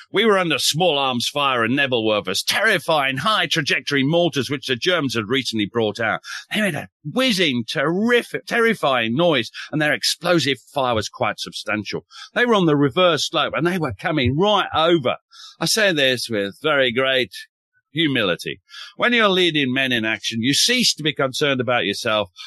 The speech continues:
and you are worried solely about your men. To say that I wasn't frightened would be an exaggeration. No human being would be like that in that set of circumstances. But I didn't let it worry me because I was concerned about managing the men I had under command and trying to keep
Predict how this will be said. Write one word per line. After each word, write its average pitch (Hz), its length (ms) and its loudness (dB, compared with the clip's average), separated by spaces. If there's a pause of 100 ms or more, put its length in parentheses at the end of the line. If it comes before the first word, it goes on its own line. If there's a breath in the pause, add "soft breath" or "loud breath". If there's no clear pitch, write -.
and 123 140 0
you 117 140 2
are 107 120 4
worried 117 400 2
solely 214 500 2
about 139 300 0
your 113 200 0
men. 95 360 0 (260 soft breath)
To 220 100 0
say 240 260 2
that 180 160 0
I 147 80 2
wasn't 127 420 -2 (120)
frightened 123 400 0
would 123 120 0
be 123 160 0
an 117 80 -2
exaggeration. 101 920 -2 (220 soft breath)
No 214 200 0
human 180 420 2
being 208 320 2
would 104 160 -4
be 104 140 0
like 101 320 0
that 95 180 -4
in 98 80 -6
that - 180 -6
set - 220 -4
of 90 140 -6
circumstances. 95 760 -4 (280 loud breath)
But 143 80 -2
I 139 100 2
didn't 196 320 0
let 190 180 0
it 196 140 2
worry 147 300 4
me 104 180 -2 (180 soft breath)
because 131 240 -4
I 117 100 0
was 98 220 -4 (200)
concerned 165 500 2
about 104 240 0
managing 156 540 0
the 165 80 2
men 113 240 0
I 107 100 0
had 117 160 -2
under 113 220 0
command 98 400 -2
and 90 80 -8
trying 202 320 2
to 190 100 -2
keep 107 260 -2